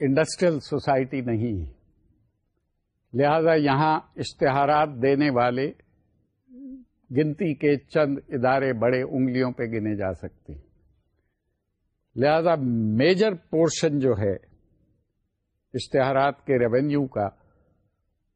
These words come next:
وہ حکومت وقت کی طرف سے آتا ہے۔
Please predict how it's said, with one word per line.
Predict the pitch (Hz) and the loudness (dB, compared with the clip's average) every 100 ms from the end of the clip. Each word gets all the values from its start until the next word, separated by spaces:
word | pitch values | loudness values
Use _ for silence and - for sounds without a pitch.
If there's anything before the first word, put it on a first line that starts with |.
| _ _ - | _ _ -6
وہ | 135 175 113 | 0 2 0
حکومت | 147 180 170 160 160 156 | -4 -2 0 0 0 2
وقت | 139 139 - | 2 -2 -8
کی | 165 | -10
طرف | 127 127 120 - | -6 -4 -4 -6
سے | 139 | -6
آتا | 98 90 - | -6 -8 -14
ہے۔ | 69 - | -16 -18